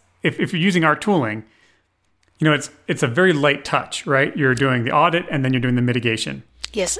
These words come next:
Speaker 2: exactly.
Speaker 1: Um, Stig is a little more complicated because if you're one hundred percent stigged, you have a very difficult to use system because it's so locked down, which is why you're gonna basically stig the box. And then if you were in the government, you'd make your, you'd, you'd document your exceptions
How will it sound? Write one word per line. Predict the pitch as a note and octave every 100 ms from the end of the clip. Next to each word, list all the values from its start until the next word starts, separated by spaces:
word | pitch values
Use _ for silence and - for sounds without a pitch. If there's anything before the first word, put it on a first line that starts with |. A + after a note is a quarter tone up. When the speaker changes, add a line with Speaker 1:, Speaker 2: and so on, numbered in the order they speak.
| -
Speaker 2:
exactly. | - G3 D#3+ C#3+
Speaker 1:
Um, | E3+ _ _ _ _ _ _ _
Stig | - - - G3+ D4
is | A3 F3
a |
little | F3+ G3
more | E3+ E3+
complicated | D#3+ C#3 B2 C#3
because | B2+ D#3 D3+
if | D3
you're | C3+
one | E3
hundred | G#3 F#3
percent | - D#3 C3+
stigged, | - C3 A#2+ - _ _ _ -
you | - F3+ - _ _ -
have | E3 D#3+
a | C#3+
very | B2 B2+ F3+ A3 G3
difficult | C3+ E3 E3 D#3 D3+
to |
use | D3 B2+
system | - C3 C3+
because | - -
it's | D#3+
so | D3+
locked | C3+ B2 A#2+
down, | A#2 A2
which | A2
is | B2+
why | C3 D3+
you're | D3 C3+
gonna | C3+ B2 A#2 - _ _
basically | - C#3 C#3+ B2
stig | - - G3 A3
the | D3
box. | A#2 A#2 A2+ - - - - -
And | C#3+ C3+
then | B2 A#2+ B2 -
if | D3 E3+
you | D3+
were | C3+
in | B2
the |
government, | A3 F#3 D3
you'd | C3
make | B2+ B2
your, | B2 A#2
you'd, | C3+ B2 -
you'd | C#3+ A#2+
document | B2+ B2+ C3 B2
your | B2 A2+
exceptions | A2 - B2+ - B2 A#2+